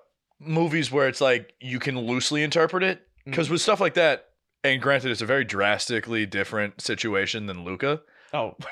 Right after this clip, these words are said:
Speaker 1: I really
Speaker 2: <laughs> Yes.
Speaker 1: wish the director would just come out and be like, "Stop it. It's about this. Just make it about that." And if they're labeled an asshole, good for them. But fuck it. They should do that.
Speaker 2: I, I think the other way around <laughs> than that point, because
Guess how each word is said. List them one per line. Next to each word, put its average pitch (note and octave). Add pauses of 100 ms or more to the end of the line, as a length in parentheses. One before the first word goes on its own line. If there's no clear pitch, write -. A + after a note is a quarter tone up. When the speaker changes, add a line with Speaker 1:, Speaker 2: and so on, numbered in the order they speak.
Speaker 1:
I B2+
really D3
Speaker 2:
<laughs> F#3
Yes. D#3+
Speaker 1:
wish E3 (100)
the C#3
director C3
would B2
just A2+
come C#3
out C3
and A#2+
be B2
like, A#2 (200)
"Stop G#3
it. -
It's E3+
about F#3+
this. F#3 (200)
Just E3+
make G3
it F#3+
about F3
that." D3+
And D#3+
if E3
they're B3
labeled A#3+
an D#3+
asshole, G3
good F3
for E3+
them. D3+
But B2+
fuck -
it. A#2 (100)
They D#3+
should D3+
do E3
that. A#2+ (320)
Speaker 2:
I, C#4 (640)
I F3
think B3+
the F3+
other F3
way F3
around D#3+ (140)
<laughs> -
than D#3
that D#3+
point, C#3+
because C3+